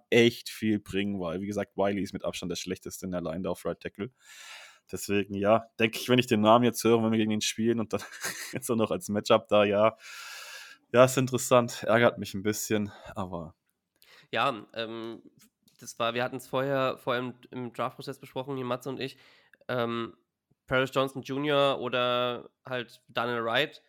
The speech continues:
Speaker 2: obwohl natürlich hier Jalen Carter und so, bla bla, aber der hat halt seine anderen Probleme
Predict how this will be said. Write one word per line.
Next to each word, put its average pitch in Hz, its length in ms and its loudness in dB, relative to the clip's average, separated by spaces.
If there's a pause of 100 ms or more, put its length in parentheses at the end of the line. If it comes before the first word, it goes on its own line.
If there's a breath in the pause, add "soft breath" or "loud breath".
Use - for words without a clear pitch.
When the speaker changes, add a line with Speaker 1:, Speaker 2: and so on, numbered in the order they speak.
(260)
Speaker 2:
obwohl 127 220 -4
natürlich 131 340 -6
hier 127 400 -6
Jalen 120 240 -8
Carter 131 720 -6
und 127 160 -12
so, 127 200 -10
bla 117 180 -8
bla, 117 320 -2
aber 117 120 -4
der 117 120 -6
hat 117 140 -10
halt 120 140 -14
seine 117 280 -6
anderen 127 260 -4
Probleme 127 480 -4